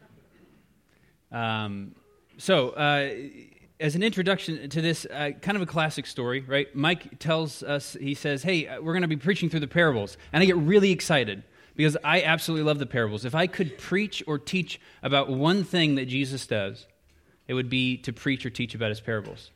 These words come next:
I absolutely love 'em, right? Uh, inspirational to me as a teacher on how he teaches, but the content of his parables are like nothing else.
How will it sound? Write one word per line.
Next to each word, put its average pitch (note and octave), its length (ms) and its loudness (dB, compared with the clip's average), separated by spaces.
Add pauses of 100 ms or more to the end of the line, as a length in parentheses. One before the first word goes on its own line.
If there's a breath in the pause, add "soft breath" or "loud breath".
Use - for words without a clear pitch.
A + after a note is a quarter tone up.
(120)
I C3+ 100 2
absolutely D3 380 0
love A#2 180 0
'em, F#2 120 -14 (200)
right? B2 200 -4 (200 loud breath)
Uh, B2+ 140 0
inspirational F3+ 520 4
to D#3 60 2
me E3 200 2
as C#3 120 0
a C3 60 -2
teacher D3+ 460 -2
on B2 120 0
how F3 320 2
he D3+ 180 -4
teaches, A#2 500 -8 (240 loud breath)
but C#3 100 -2
the C#3 80 -4
content F3 640 2
of B2+ 180 -2
his C3+ 160 -4
parables A#2+ 520 -2 (280 loud breath)
are C3+ 180 2
like C#3 140 4
nothing C#3+ 320 0
else. - 380 -10